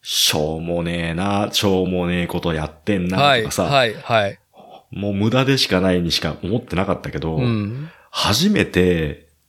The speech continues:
Speaker 1: いい光景として見れたもん。
Speaker 2: ああ。
Speaker 1: もう歩みを止めてね、カメラ向けてるそのダーティーの気持ちがすげえ分かったもんね。
Speaker 2: うん。だってさ、
Speaker 1: うん。
Speaker 2: あんの、ま、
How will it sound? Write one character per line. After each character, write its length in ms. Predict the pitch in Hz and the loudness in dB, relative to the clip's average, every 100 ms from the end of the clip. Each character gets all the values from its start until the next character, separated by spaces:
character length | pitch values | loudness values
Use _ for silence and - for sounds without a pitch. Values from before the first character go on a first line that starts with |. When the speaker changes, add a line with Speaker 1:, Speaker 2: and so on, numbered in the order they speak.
| - | -2
Speaker 1:
い 200 | 156 120 | 2 2
い 20 | |
光 320 | - 90 76 | 0 -2 -2
景 200 | - 80 | -2 -2
と 120 | 82 | 0
し 100 | 78 | -4
て 60 | 71 | -2
見 100 | 76 | -2
れ 80 | 73 | -2
た 100 | 69 | -4
も 80 | - | -10
ん。 20 | |
Speaker 2:
あ 40 | - _ _ _ _ _ 123 107 101 95 104 160 | -16 _ _ _ _ _ 2 4 4 0 -8 -12
あ。 20 | - _ _ _ _ _ _ _ _ _ _ _ _ _ _ _ _ _ _ _ _ _ | -16 _ _ _ _ _ _ _ _ _ _ _ _ _ _ _ _ _ _ _ _ _
Speaker 1:
も 280 | - 104 92 - | -4 -2 -2 0
う 20 | |
歩 240 | 113 160 | 2 2
み 140 | 170 156 | 2 2
を 100 | 90 | 0
止 160 | - | 0
め 100 | 98 | -2
て 160 | 92 98 | -2 0
ね、 200 | 92 85 | 0 0
カ 160 | - 135 | -2 0
メ 120 | 147 | 2
ラ 100 | 92 | 2
向 140 | 82 | -2
け 120 | 80 85 | -4 -4
て 120 | 85 | -2
る 300 | 82 78 - | -4 -6 -8
そ 140 | - | -6
の 100 | 78 | -6
ダ 260 | 73 131 117 | -2 2 2
ー 40 | 113 | 2
テ 80 | 90 | -2
ィ 80 | 80 | -4
ー 40 | |
の 80 | 73 | -4
気 180 | - - | -6 -4
持 120 | 82 | -4
ち 140 | 80 78 | -2 -2
が 60 | |
す 400 | 71 - - 87 | 0 2 2 2
げ 120 | 78 | 4
え 40 | 165 | 4
分 100 | 85 | 4
か 60 | 80 | 0
っ 40 | |
た 80 | 78 | -4
も 80 | 71 | -2
ん 20 | |
ね。 80 | 131 | -2
Speaker 2:
う 40 | 117 107 | -2 -4
ん。 160 | 110 147 - _ 190 | -8 -12 -16 _ 0
だ 80 | |
っ 20 | 156 | 0
て 140 | - | 0
さ、 200 | - 135 | 0 6
Speaker 1:
う 40 | |
ん。 340 | 117 110 101 98 - 143 135 117 - | 6 6 4 -2 -8 -4 -4 -4 -4
Speaker 2:
あ 300 | 160 190 240 | -2 0 0
ん 120 | 294 311 - | -2 -6 -4
の、 180 | 240 220 - | 0 0 -2
ま、 220 | 208 170 | 0 0